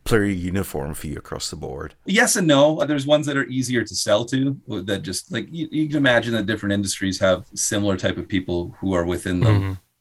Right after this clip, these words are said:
Speaker 2: Uh, and
Speaker 1: Mm.
Speaker 2: some don't. Like, if you're talking, I, I'm loath to, like, act like all
Speaker 1: <laughs>
Speaker 2: accountants are boring or something. It's not the case, but there are a lot more people who would be more reserved as well. The
Speaker 1: Uh.
Speaker 2: thing that I find within that, that I get excited about, if I can talk to industries that generally don't like to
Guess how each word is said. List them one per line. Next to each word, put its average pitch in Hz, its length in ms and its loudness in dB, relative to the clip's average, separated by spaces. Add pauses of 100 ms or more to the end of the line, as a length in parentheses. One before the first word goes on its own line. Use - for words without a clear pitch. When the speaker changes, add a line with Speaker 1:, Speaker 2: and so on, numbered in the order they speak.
Speaker 2:
Uh, - 60 4
and 95 240 6
Speaker 1:
Mm. 85 40 0
Speaker 2:
some 82 360 -2
don't. - 280 0
Like, 92 200 -2
if 92 60 -2
you're 95 140 -2
talking, 90 500 0
I, 120 320 2
I'm 120 140 2
loath 123 360 4
to, 101 120 -2
like, 87 280 -2 (120)
act 98 260 2
like 90 140 0
all 98 180 2
Speaker 1:
<laughs> 87 60 -4
Speaker 2:
accountants 95 500 -2
are 85 80 -6
boring 80 400 -4
or 73 80 -6
something. - 300 -6
It's 92 160 -2
not 87 140 0
the - 60 -16
case, 73 300 -4
but 78 160 -6
there 87 160 2
are 80 200 0 (320)
a 101 80 6
lot 92 340 6
more 90 320 0
people 82 380 -8
who 82 380 -6
would 82 140 -6
be 85 80 -4
more 87 200 0
reserved 80 480 -6
as 76 120 -10
well. 87 320 -2
The - 120 -6
Speaker 1:
Uh. - 20 -8
Speaker 2:
thing 160 240 2
that 294 100 6
I 120 120 6
find 117 400 0
within 110 300 -4
that, 120 280 0
that 98 160 -2 (160)
I 95 120 0
get 92 160 -6
excited 92 380 -2
about, 101 220 2
if - 80 -8
I 85 80 -2
can 87 220 -6
talk 87 280 0
to 85 360 -4
industries 90 480 -4
that 90 160 -10
generally 90 500 0
don't 85 280 -4
like 90 240 0
to 80 360 -4